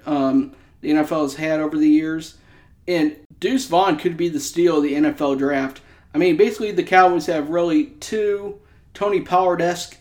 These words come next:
uh, running backs in their system now. It'll be really interesting to see how they use Deuce Vaughn during preseason. And that's one of the notes I jotted down when I was watching some of his highlights on Twitter the other day from training camp so far.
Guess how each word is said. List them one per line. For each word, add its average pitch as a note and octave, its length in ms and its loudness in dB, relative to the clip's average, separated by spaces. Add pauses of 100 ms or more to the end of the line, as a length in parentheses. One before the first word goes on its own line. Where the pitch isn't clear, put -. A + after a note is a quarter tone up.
uh, C#3+ 280 -2
running E3+ 280 -2
backs E3+ 380 -2
in D#3 100 0
their C#3+ 140 0
system F3 420 -6
now. F3+ 380 -8 (460)
It'll F#3+ 140 -6
be A3+ 100 -2
really B3+ 300 2
interesting G3 460 -6
to D3+ 40 -2
see F#3 200 0
how F3 200 0
they D#3+ 140 -2
use D#3 260 -4
Deuce D#3 300 0
Vaughn D3 460 -2 (120)
during D3+ 280 0
preseason. F3 680 -6 (360)
And D3+ 80 0
that's - 480 -4
one E3+ 280 -4
of E3 60 -4
the D#3 80 -2
notes D#3 320 0
I D#3+ 80 -4
jotted D3+ 480 -4
down D#3 300 -2
when D3 80 -2
I C#3+ 80 -2
was C#3 100 -4
watching D3+ 380 -2
some D#3 140 -6
of C#3+ 120 -2
his C3 140 -8
highlights D3+ 440 -2
on C#3 140 -4
Twitter D#3 320 -6
the E3 140 -6
other E3 120 -8
day E3+ 380 -6 (320)
from D3 160 -4
training D#3+ 280 -4
camp E3+ 220 -4
so F3 220 -6
far. F3+ 460 -6